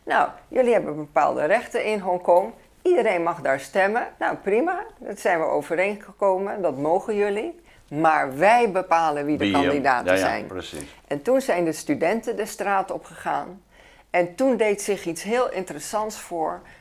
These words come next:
Speaker 1: Toen heeft de politie traangas gebruikt. Ik was daar, wij woonden toen daar, ik maakte
Speaker 2: Mhm.
Speaker 1: dat allemaal mee. Nou, ik kan je vertellen, al dat traangas, dat was helemaal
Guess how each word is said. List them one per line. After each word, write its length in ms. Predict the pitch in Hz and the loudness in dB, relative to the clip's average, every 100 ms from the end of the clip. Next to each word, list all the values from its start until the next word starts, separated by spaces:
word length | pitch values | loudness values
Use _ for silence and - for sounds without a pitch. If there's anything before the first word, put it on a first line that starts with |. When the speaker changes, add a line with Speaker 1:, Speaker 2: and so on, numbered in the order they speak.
| _ | _
Speaker 1:
Toen 200 | - 214 | -2 -2
heeft 280 | 196 185 185 | 0 -2 -4
de 60 | 165 | -10
politie 600 | - 160 196 202 180 165 | -4 -2 -2 -4 -8 -8
traangas 600 | - 190 175 160 117 117 | -2 0 0 -4 -12 -12
gebruikt. 480 | - 120 110 98 - - | -14 -10 -8 -8 -10 -8
Ik 80 | 165 | 2
was 220 | 180 160 | 2 4
daar, 340 | 156 151 196 | 2 2 0
wij 160 | 156 131 | -2 -2
woonden 380 | 131 147 151 143 | -2 -2 -4 -8
toen 200 | 160 143 | -8 -4
daar, 300 | 147 160 196 | -2 -2 -6
ik 80 | 123 | -6
maakte 240 | 117 117 | -6 -6
Speaker 2:
Mhm. 120 | - | -6
Speaker 1:
dat 160 | 127 - | -8 -6
allemaal 360 | 135 135 139 | -6 -6 -8
mee. 360 | 131 139 143 160 - - - - | -8 -6 -8 -10 -18 -20 -20 -18
Nou, 200 | - 180 | 0 4
ik 100 | 208 | 4
kan 140 | 208 208 | 2 -2
je 80 | 185 | -2
vertellen, 460 | 180 180 170 170 | -4 -2 0 0
al 180 | - 147 | 0 -2
dat 220 | 143 139 | -4 -6
traangas, 680 | - 175 170 175 131 135 160 | 0 2 2 -2 -2 -2 -2
dat 180 | 131 131 | -6 -4
was 140 | 120 | -8
helemaal 500 | 113 131 160 147 127 | -6 -4 -2 -2 -6